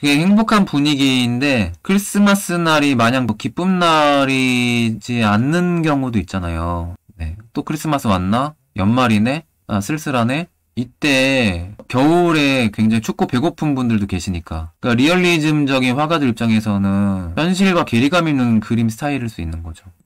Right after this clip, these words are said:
아무튼 그래도 이쁘다. 잘 그렸다. 멋있다.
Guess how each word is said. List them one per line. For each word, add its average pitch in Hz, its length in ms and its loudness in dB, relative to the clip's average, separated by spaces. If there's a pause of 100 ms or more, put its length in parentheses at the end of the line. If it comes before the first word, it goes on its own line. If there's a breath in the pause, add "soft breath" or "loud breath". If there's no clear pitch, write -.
(120)
아무튼 139 720 -2
그래도 151 320 0
이쁘다. 107 540 -2 (140)
잘 127 240 -2
그렸다. 120 420 -4 (140)
멋있다. 95 500 -4